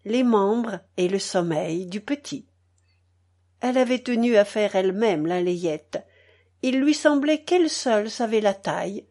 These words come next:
les dimensions exactes, puisqu'elle seule connaissait déjà le futur enfant et en voyait la mesure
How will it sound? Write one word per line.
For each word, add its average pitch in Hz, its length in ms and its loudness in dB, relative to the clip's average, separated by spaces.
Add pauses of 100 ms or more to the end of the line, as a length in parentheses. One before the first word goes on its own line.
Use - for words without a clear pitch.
(200)
les 220 100 0
dimensions 214 480 0
exactes, 202 680 -4 (540)
puisqu'elle 302 520 0
seule 320 440 0
connaissait 233 560 0
déjà 202 520 0
le 175 100 -4
futur 196 420 -8
enfant 180 520 -4 (340)
et 233 160 4
en 233 80 4
voyait 240 380 2
la 240 140 2
mesure 247 540 -4